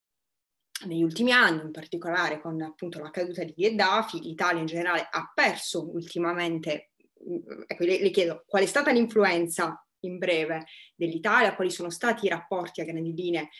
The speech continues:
dell'Italia con questo paese e adesso con la perdita di influenza dell'Italia in questo paese che cosa sta succedendo, soprattutto alla luce dell'ultimo incontro, eh, del gennaio scorso tra il ministro degli esteri italiano Di Maio e il vice primo ministro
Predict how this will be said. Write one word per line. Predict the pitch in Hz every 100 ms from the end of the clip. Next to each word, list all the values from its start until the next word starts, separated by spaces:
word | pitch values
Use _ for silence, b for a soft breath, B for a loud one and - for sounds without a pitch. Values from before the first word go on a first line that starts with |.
| B B
dell'Italia | 170 165 220 233 -
con | 170
questo | 165 - 170
paese | 170 147 147 -
e | - -
adesso | - 208 277 214 - - 175
con | 202
la | 190
perdita | 208 269 190 170
di | 160
influenza | 156 - 170 170 170
dell'Italia | 160 156 165 196 160 151 160 -
in | 170
questo | 170 185
paese | 175 170 170
che | 247
cosa | 240 277 220
sta | 208
succedendo, | 202 214 208 202 165 151 -
soprattutto | 226 - 262 - 339 339 - 180 - - _ _ _ -
alla | 214 226
luce | 269 294 - 175 - B B B
dell'ultimo | 214 262 320 311 220
incontro, | 214 220 - 185 190 185 247 302 302 B B
eh, | - 170 160 156
del | 160 180
gennaio | 170 175 208 185 175
scorso | - - 202 165 - - 202 185
tra | 185 175 151
il | 156
ministro | 165 170 - 175
degli | 175
esteri | 175 - - 165
italiano | 170 170 170 160 156
Di | 175
Maio | 185 170 151 151 - -
e | 233 202 156 -
il | 226 208 175 170 160
vice | 170 269 180
primo | 170 180
ministro | 175 185 170 - -